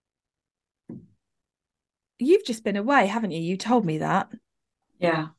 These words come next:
Speaker 1: Yeah. Were you on a lake or by water?
Speaker 2: The ocean.
Speaker 1: Okay. Because he's, sh-, there must have been a moment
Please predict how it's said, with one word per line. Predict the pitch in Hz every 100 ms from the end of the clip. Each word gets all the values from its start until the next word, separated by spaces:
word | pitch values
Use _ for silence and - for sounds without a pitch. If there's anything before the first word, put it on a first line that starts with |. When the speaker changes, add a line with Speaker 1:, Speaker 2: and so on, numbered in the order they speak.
| _
Speaker 1:
Yeah. | 254 262 196 175 _ _ _
Were | - - 269
you | 294 320
on | 320
a |
lake | 339 349 240 151 - -
or | 208
by | 190 226 220
water? | 254 269 240 190 131 - _ _ _ _ _
Speaker 2:
The | -
ocean. | 190 190 - 180 175 175 _ -
Speaker 1:
Okay. | 220 220 165 - - - -
Because | 277 269 277 254
he's, | 247 285 277 - -
sh-, | - - -
there | - 285
must | 285 294 -
have | 320 -
been | 294
a | 254
moment | 240 247 247 254 254 233 165 160 226